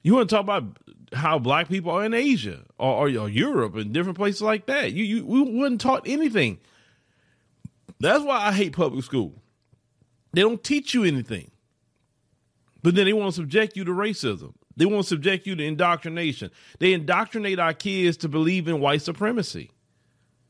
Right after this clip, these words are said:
Think about it. They tell you all this colonization, slavery, and conquest of the white man. And then they, then they talk about Black History Month.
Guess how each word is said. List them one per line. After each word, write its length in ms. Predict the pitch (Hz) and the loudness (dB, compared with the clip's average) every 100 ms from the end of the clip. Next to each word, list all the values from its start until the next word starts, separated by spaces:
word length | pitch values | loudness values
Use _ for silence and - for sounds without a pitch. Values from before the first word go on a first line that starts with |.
| _ | _
Think 200 | 214 247 | 0 2
about 320 | 214 151 98 | 0 -2 -2
it. 140 | 76 - _ _ - | -6 -16 _ _ -2
They 100 | 160 | -2
tell 240 | - 220 | 2 2
you 180 | 202 180 | 2 2
all 520 | 175 220 233 240 226 | 2 2 2 2 2
this 260 | 220 214 - _ - | 2 0 -2 _ -4
colonization, 880 | 208 208 202 196 180 190 180 185 | 0 0 0 -2 -2 -2 -4 -6
slavery, 680 | - 175 190 185 175 185 170 | -6 -2 0 0 0 0 0
and 140 | 127 | -2
conquest 640 | 170 175 175 160 180 175 165 | -2 -2 -2 -2 -2 0 -2
of 120 | 147 | -2
the 80 | 147 | 0
white 300 | 156 165 123 | 2 0 -2
man. 460 | 117 107 104 113 - _ _ _ _ _ _ _ - | -4 -2 -4 -8 -14 _ _ _ _ _ _ _ -4
And 120 | 151 | 2
then 180 | 175 165 | 2 2
they, 120 | 170 | -2
then 260 | 123 156 165 | -2 -2 0
they 140 | 156 | -2
talk 220 | 180 156 | 0 -2
about 180 | 147 131 | -2 -2
Black 240 | 139 139 | 0 -2
History 400 | 113 151 143 131 | 0 -2 -2 -4
Month. 320 | 113 110 110 | -4 -4 -4